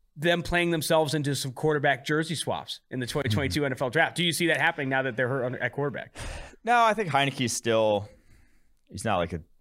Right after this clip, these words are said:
Speaker 2: top thirty. Like, obviously, he's a downgrade from Fitzpatrick, I would say. Awesome, looked awesome, obviously, in the playoffs last year, but that is one game. Case Keenum has had games. He's looked awesome. So th-, th-, I'm not ready to crown him, but I will say coming in halfway through a game against the Los Angeles Chargers defense is not a suc-,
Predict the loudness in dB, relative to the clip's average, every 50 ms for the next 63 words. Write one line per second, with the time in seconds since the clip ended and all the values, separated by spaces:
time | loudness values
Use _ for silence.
0 | _ _ _ -4 -4 -2 -2 -4 -6 -12 -10 -6 -4 -4 -4 -4 -6 -4 -4 -4
1 | -4 -4 -4 -2 0 0 0 0 -2 -2 -2 -2 0 0 0 0 -2 -4 -8 -8
2 | -10 -10 -10 -12 -10 -8 -8 -8 -8 -8 -6 -4 -4 -4 -4 -4 -4 -4 -2 -4
3 | -4 -8 -12 _ _ _ _ _ _ _ _ _ _ _ _ _ _ _ _ -2
4 | 0 0 0 0 0 -2 -2 -2 -2 0 0 0 0 0 -2 -2 -2 -2 -2 -4
5 | -6 -4 -2 -2 -2 0 -2 -2 -2 -2 -2 -2 -2 -4 -6 -6 -4 -2 -2 -2
6 | -4 -6 -8 -6 -4 -4 -4 -4 -4 -4 -4 -4 -4 -6 -8 -10 -14 -18 _ _
7 | _ _ _ _ _ _ _ _ _ _ _ _ _ _ _ -6 -6 -4 -4 -4
8 | -4 -4 -6 -6 -6 -6 -6 -6 -8 -8 -8 -10 -12 -10 -10 -10 -10 -12 -12 -12
9 | -12 -10 -10 -10 -10 -10 -10 -12 -8 -4 -2 0 2 2 0 0 -2 -4 -2 0
10 | 0 0 2 0 0 -2 -4 -6 -6 -4 -2 0 -2 -2 -4 -8 -12 -8 -4 -2
11 | -2 -2 0 -2 -2 -2 -2 -2 -4 -8 _ _ _ _ _ -20 -20 -12 _ -2
12 | 0 0 2 2 2 0 0 0 0 0 0 0 0 0 0 0 0 0 0 0
13 | 0 0 0 0 0 0 -2 -4 -4 -4 -6 -6 -6 -4 -4 -4 -2 -2 -2 -2
14 | -4 -4 -4 -6 -4 -4 -4 -4 -2 -2 -4 -4 -6 -6 -8 -6 -6 -4 -4 -6
15 | -8 -8 -8 -8 -6 -6 -8 -8 -8 -8 -6 -4 -4 -4 -4 -4 -8 -10 -8 -8
16 | -8 -8 -8